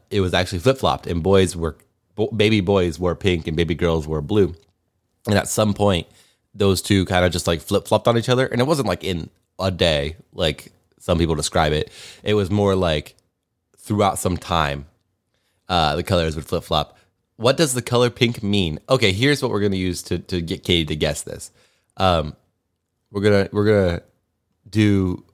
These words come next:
these words that are used to describe it. Um, joyful, creative, feminine and vibrant, childish, refreshing, and euphoric. We're gonna use those words to describe it and see if Katie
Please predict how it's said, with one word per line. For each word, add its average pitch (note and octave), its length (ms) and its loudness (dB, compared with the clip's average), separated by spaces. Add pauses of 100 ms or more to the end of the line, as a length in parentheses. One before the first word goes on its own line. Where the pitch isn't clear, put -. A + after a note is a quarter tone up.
(400)
these G#2+ 220 0
words F#2+ 360 2
that - 340 -2
are F2+ 100 0
used F2 240 0
to F2+ 60 -4
describe D#2 320 -2
it. - 140 -12 (380)
Um, D#2 460 0 (540)
joyful, G2+ 800 -2
creative, A#2 680 2 (280)
feminine C#3+ 560 2
and G#2 180 0
vibrant, F2+ 560 0 (240)
childish, A#2+ 720 0
refreshing, B2+ 680 -2 (280)
and G2+ 200 2
euphoric. F#2 580 -4 (420)
We're G2 100 -2
gonna G#2 120 4
use G2+ 220 0
those G#2 420 0
words F#2+ 260 0
to F2+ 60 -8
describe F2 380 0
it D#2 140 -2
and E2 120 -6
see F2+ 220 -2
if - 140 -6
Katie E2 400 -4